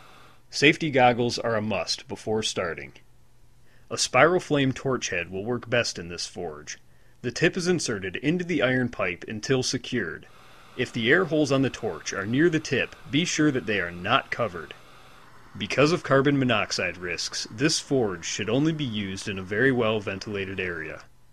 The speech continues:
The forge is now ready for its first burn. Until the heat has driven all the water out of the plaster, the burn will be rather cold. Soon enough, however, this forge will be cooking at over two thousand degrees Fahrenheit,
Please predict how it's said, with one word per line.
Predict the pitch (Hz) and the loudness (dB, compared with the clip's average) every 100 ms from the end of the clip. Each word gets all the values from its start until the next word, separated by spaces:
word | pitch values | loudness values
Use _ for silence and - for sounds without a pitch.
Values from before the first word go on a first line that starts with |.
| - - - - - - - - | -20 -20 -20 -20 -20 -20 -20 -10
The | 104 | -10
forge | - 139 170 120 | 0 4 4 2
is | 98 | -4
now | 104 113 | 0 2
ready | 127 113 92 | 4 2 0
for | 82 101 | -6 -10
its | 85 - | -8 -8
first | - 123 - 95 | -4 -2 -2 -4
burn. | 98 85 76 - - - - - - - - - - - - | -10 -8 -12 -14 -20 -20 -20 -20 -20 -20 -20 -20 -20 -20 -12
Until | 117 87 - 147 | -8 -4 2 4
the | 170 | 4
heat | - 143 147 | 2 -2 -2
has | 110 | -6
driven | 101 123 107 | 0 0 2
all | 110 120 | 2 4
the | 123 | 4
water | 120 117 120 | 4 4 4
out | 117 | 2
of | 107 | -2
the | 113 | -6
plaster, | - 107 95 - 80 78 - | -2 0 0 -2 -8 -10 -10
the | |
burn | 101 127 156 | -2 2 2
will | 151 | 2
be | 117 104 | 0 0
rather | 104 107 110 | 2 2 0
cold. | - 107 82 85 - - - - - | -4 -4 -4 -8 -14 -20 -20 -20 -14
Soon | - - 190 | -4 2 4
enough, | 165 123 - | 4 2 2
however, | 95 90 87 92 | -2 -2 -6 -4
this | 120 147 | 0 0
forge | - 139 123 104 | 0 0 0 -2
will | |
be | 98 95 | -6 -6
cooking | - 117 113 | -4 -4 -2
at | 101 | -2
over | 98 87 | -2 -6
two | - - 180 | -8 -2 -2
thousand | 139 127 117 120 | 2 2 4 0
degrees | 113 110 110 101 | 0 -2 -2 -2
Fahrenheit, | - 104 92 85 87 - | -2 -2 -2 -6 -8 -10